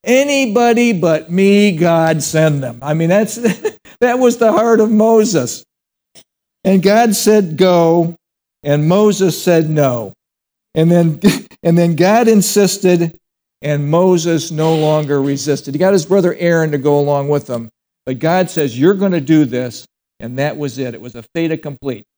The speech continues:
Now look at how many times does God call us to do something, and right initially,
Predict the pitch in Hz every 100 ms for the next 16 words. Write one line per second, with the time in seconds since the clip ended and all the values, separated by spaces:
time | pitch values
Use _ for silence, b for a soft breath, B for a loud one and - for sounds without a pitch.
0 | _ _ 151 151 196 190 131 135 220 269
1 | 254 226 185 165 170 165 160 131 147 113
2 | 165 180 202 185 - 185 185 175 165 -
3 | 156 143 165 156 - 160 139 - 147 156
4 | - _ B 170 175 - 196 240 294 285
5 | 247 - 208 202 240 - 175 165